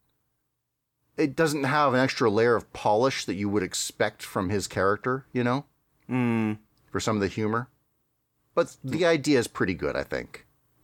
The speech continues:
Speaker 2: Yeah, yeah. I, f-, I question, normally when you have a sports Hall of Fame,
Speaker 1: Yeah.
Speaker 2: a, somebody has to retire and be retired for a certain amount of time before they're eligible to go into the Hall of Fame.
Speaker 1: Right.
Speaker 2: The Ponyville team is, like,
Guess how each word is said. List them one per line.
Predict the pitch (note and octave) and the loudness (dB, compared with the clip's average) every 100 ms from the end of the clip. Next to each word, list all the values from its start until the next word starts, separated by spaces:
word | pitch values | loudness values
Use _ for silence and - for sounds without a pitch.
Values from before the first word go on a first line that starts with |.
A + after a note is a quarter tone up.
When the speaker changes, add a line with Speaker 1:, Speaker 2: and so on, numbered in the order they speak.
| _ | _
Speaker 2:
Yeah, | D4+ F#4+ B2+ B2+ C#3 - | 0 2 4 2 -2 -6
yeah. | C#3 B2+ - _ _ _ - - - | -6 -6 -8 _ _ _ -18 -16 -2
I, | F3 | 0
f-, | A#3 - - | 0 -4 0
I | E3+ G#3+ | 0 0
question, | - D3+ - - A#2 - - - | 0 0 0 -2 -2 -4 -10 -2
normally | G#3+ F4+ D#4+ G#3 | 0 2 2 2
when | F3 | 2
you | D#3+ | 2
have | C3+ | 0
a | |
sports | - D3+ D#3+ | -2 -2 -2
Hall | D3 C#3+ A#2 | 0 0 0
of | |
Fame, | - C#3 A2 F#2+ - _ _ _ _ _ _ | 0 0 0 -2 -8 _ _ _ _ _ _
Speaker 1:
Yeah. | F#2+ - | -4 -2
Speaker 2:
a, | A#2+ - _ _ _ - | -6 -8 _ _ _ -6
somebody | - A3 G3 | 0 2 4
has | F3 - | 2 0
to | D#3+ | 0
retire | A#2 B2 - - B2 C3 D3 | 0 -2 -2 0 2 4 4
and | C3 G#2+ | 2 0
be | A#2 | 0
retired | B2 G#2+ - A2 A#2+ G#2+ | 0 -2 -2 0 0 0
for | A2 | -2
a | G2 | 0
certain | - G#2+ | -2 0
amount | G#2 G2+ | 0 0
of | F#2 | -2
time | A2+ G2+ | -2 -2
before | F#2+ G#2+ | -2 0
they're | G2+ F2+ | 2 2
eligible | G#2+ A2 G#2+ G2 | 2 2 0 0
to | G2 | 0
go | F#2+ G#2+ | 2 2
into | B2+ | 2
the | G2 F#2 | 0 0
Hall | F#2+ | -2
of | E2 | -2
Fame. | - G2 E2 E2+ _ _ _ _ _ | -4 -4 -4 -8 _ _ _ _ _
Speaker 1:
Right. | G2 F2+ D2 | 0 2 0
Speaker 2:
The | |
Ponyville | A#2+ E3+ A#3 E3+ A#2 | -2 -2 0 -2 0
team | D#3+ B2 | 0 0
is, | G#2 | -2
like, | G#2 - | -4 -6